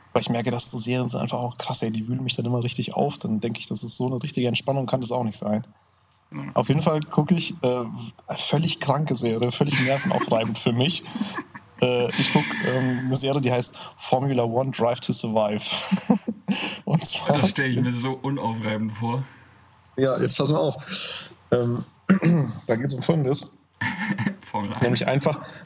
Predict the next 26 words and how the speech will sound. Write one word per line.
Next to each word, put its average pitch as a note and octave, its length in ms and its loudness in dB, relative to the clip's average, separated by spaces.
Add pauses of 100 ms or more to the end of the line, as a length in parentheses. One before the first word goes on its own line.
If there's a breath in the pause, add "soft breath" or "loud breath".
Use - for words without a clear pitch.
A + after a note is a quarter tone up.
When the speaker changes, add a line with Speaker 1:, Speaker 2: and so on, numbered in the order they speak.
Speaker 1:
richtig. C3+ 300 2 (340 loud breath)
Also, C3+ 460 4 (140)
Speaker 2:
<laughs> - 120 -2
Speaker 1:
kleiner - 300 4
Spoiler, D3+ 420 4
es C#3+ 100 2
geht C#3+ 120 4
um C3+ 80 2
Formel C3+ 220 4
eins C3+ 220 2 (380 loud breath)
und C3 220 2
darum, C#3 360 2
dass, - 360 2
äh, A2 160 -2
dass, A2+ 340 2
äh, A2 300 2
so A2 100 0
ein A2 40 2
Netflix-Team B2+ 600 0
zwei C3 240 2
Saisons C3 460 2
lang A#2+ 320 2
Formel A#2+ 260 0
eins - 220 2
Teams - 260 0
begleitet. G#2 500 0